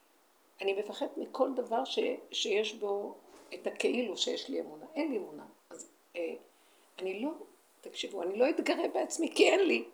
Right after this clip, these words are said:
אז אני מפחדת, אז אני חי את הסכנה באמת, באמת, כי אין לי. אני לא יכולה לחיות משא ומתן באמונה. אני באה לחיות משא ומתן באמונה,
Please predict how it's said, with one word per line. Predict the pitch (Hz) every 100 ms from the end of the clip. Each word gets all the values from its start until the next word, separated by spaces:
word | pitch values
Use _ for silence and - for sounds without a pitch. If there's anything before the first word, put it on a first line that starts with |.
| - _ _ _
אז | 214 196
אני | 214
מפחדת, | 214 - - - 240
אז | -
אני | 196
חי | 185 220
את | 214
הסכנה | - - - 180
באמת, | - 202 170 165
באמת, | 196 247 339 -
כי | - -
אין | 240 339
לי. | 381 - - - -
אני | 247
לא | 269
יכולה | -
לחיות | - 277 254
משא | -
ומתן | - - -
באמונה. | 170 160 160
אני | 254 302
באה | 330
לחיות | 359 - 277
משא | 226 -
ומתן | 214 214 -
באמונה, | -